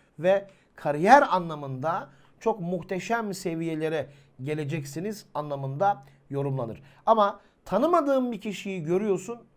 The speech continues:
hiçbir şey konu-, yanına gidiyorsun, hiç ağzınızı bıçak açmıyor. İkiniz de konuşmuyorsunuz. Anladınız mı?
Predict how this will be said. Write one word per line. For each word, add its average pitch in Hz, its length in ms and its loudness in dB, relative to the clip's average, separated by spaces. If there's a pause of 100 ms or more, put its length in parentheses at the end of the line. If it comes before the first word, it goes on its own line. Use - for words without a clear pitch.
hiçbir 208 300 -12
şey 233 220 -8
konu-, 147 240 -8 (280)
yanına 247 260 0
gidiyorsun, 226 540 -6 (240)
hiç - 180 -20
ağzınızı 226 680 4
bıçak 233 240 0
açmıyor. 110 480 -2 (420)
İkiniz 202 400 -2
de 226 100 2
konuşmuyorsunuz. 123 920 -10 (1300)
Anladınız 170 440 -2
mı? 92 80 -16